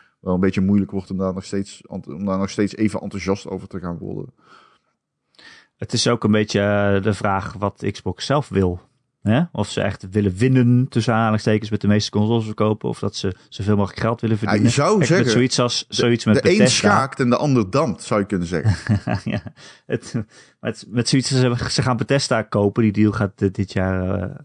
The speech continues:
Speaker 2: begin dit jaar rondkomen. Ik bedoel, wat gaan ze met die games doen? Hè? Ik ben al veel eerder geneigd om te zeggen, het wordt de generatie van Xbox als ze inderdaad een Elder Scrolls en een Starfield en Doom en, eh, Fallout en al dat soort dingen exclusief hebben.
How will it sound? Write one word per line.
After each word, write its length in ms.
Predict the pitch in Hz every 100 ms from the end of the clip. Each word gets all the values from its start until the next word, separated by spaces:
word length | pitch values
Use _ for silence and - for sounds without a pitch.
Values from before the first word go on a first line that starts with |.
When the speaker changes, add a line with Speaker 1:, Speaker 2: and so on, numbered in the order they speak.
| _
Speaker 2:
begin 220 | - -
dit 120 | 95 90
jaar 160 | 95
rondkomen. 560 | 120 170 - 104 107 120
Ik 60 |
bedoel, 200 | 110 110
wat 120 | 107 -
gaan 180 | 104
ze 60 | 104
met 100 | 98
die 200 | 104 135
games 180 | 147 110
doen? 260 | 104 95 - _ _ _ _ _
Hè? 280 | - 110 135 - - _ _ _ _ _ _ _
Ik 340 | 117 - 113 110
ben 160 | 120 117
al 120 | 110
veel 240 | 107 135
eerder 220 | 123 113 107
geneigd 300 | 107 104 101
om 60 |
te 120 | 104
zeggen, 220 | 107 107 113
het 100 | 110
wordt 220 | 110 -
de 120 | 113
generatie 480 | 113 113 113 117 113
van 180 | 107 110
Xbox 360 | - 113 -
als 100 | 107
ze 80 | -
inderdaad 380 | 107 107 107 104
een 100 | 107
Elder 240 | 110 107
Scrolls 380 | 104 - 107 107
en 60 | 104
een 80 | 101
Starfield 640 | - 101 98 104 104 -
en 160 | 104 90
Doom 440 | 113 107 107 110 113
en, 220 | 104 104 - - - - _ _
eh, 300 | - 101 104
Fallout 640 | 110 120 120 117 110 110
en 80 | 120
al 160 | 113 113
dat 180 | 117 -
soort 140 | 107
dingen 240 | 113 110
exclusief 460 | 113 127 - 107 131
hebben. 380 | 107 104 98